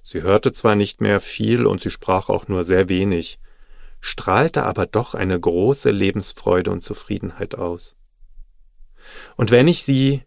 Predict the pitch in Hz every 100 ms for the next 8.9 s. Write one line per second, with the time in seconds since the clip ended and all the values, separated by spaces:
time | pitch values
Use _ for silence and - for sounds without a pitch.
0 | _ - 110 101 87 98 135 107 - -
1 | 107 120 101 - 90 90 - 92 92 -
2 | _ - - - - - - - 135 -
3 | 147 135 135 160 - 185 143 117 135 139
4 | 151 170 208 - 165 120 95 90 104 _
5 | _ _ - - - - _ _ _ -
6 | 107 - 135 127 110 107 139 - 120 120
7 | 113 117 104 117 - - 98 90 - 101
8 | 101 98 - 107 110 117 104 107 101